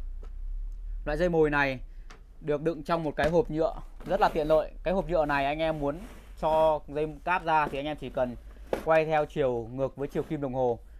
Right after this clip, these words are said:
và muốn kéo dây cáp lại thì anh em chỉ cần quay theo chiều kim đồng hồ. Một ưu điểm của cái dây cáp này đó chính là khi anh em sử dụng nó sẽ rất là tiện lợi, nhanh chóng.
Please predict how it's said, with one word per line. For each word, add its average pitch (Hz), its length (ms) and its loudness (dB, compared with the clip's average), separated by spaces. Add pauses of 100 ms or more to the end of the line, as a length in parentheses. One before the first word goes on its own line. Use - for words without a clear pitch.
(460)
và 127 340 6
muốn 135 300 -2 (400)
kéo 139 220 2
dây 170 100 -2
cáp 185 200 2
lại 175 200 4 (120)
thì 147 60 -4
anh 135 120 -2
em 147 220 2
chỉ - 160 -2
cần 123 240 -2 (840)
quay 151 200 2
theo 151 240 0
chiều 143 200 -2
kim 143 180 -6
đồng 135 100 0
hồ. 123 200 4 (2000)
Một 160 140 -4
ưu 190 100 4
điểm 165 220 2
của 127 200 0
cái 151 520 0 (460)
dây 175 180 -2
cáp 202 200 6
này 151 240 6
đó 139 140 0
chính 165 200 -4
là 147 320 4
khi 170 160 2
anh 165 120 0
em 165 220 0
sử 139 180 -4
dụng 151 160 2 (440)
nó 147 120 -2
sẽ 190 160 -2
rất 214 140 2
là 180 80 6
tiện 170 180 -2
lợi, 165 300 0
nhanh 170 220 -2
chóng. 151 240 4